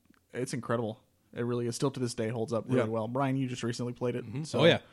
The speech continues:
Speaker 3: I, the music when you're running on that Magitech armor towards, uh, the, the city is woo.
Speaker 1: Yep.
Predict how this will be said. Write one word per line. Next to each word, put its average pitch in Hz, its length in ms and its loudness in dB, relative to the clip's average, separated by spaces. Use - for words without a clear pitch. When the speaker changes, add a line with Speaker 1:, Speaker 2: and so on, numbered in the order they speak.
Speaker 3:
I, 120 160 2
the 117 120 2
music 117 400 2
when 113 100 0
you're 110 120 4
running 113 280 4
on 104 140 2
that 101 260 0
Magitech 117 400 0
armor 117 260 4
towards, 110 500 2
uh, 101 320 4
the, 98 160 -2
the 101 120 -4
city 113 340 0
is 92 160 -4
woo. 302 260 6
Speaker 1:
Yep. 117 140 -8